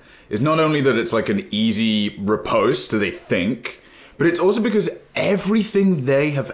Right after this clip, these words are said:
ever done in their life is oriented around growing their platform, getting approval, and getting money.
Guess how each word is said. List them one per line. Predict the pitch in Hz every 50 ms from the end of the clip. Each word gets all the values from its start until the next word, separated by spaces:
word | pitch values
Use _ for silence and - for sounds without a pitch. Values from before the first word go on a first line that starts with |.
| - - -
ever | - 143 165 165 175 196 180
done | 143 123 135 135 117 107 92 80
in | - 110 107 120
their | 110 127 131 127
life | 123 113 113 127 143 95 - - - - - - - _ _ _ _ _ - - - -
is | - 143 139 135 139 -
oriented | 135 139 143 139 135 135 131 127 123 120 113 - 127 113 107 104
around | - 104 110 110 110 107 107 101
growing | 85 101 107 113 123 127 139 143 147 139
their | 135 131
platform, | 131 - - 143 135 - - - 143 127 127 127 127 127
getting | - - 120 123 127 127 131
approval, | 120 - - 110 104 98 110
and | 110 110
getting | 101 104 95 92 90 92
money. | 87 82 - 76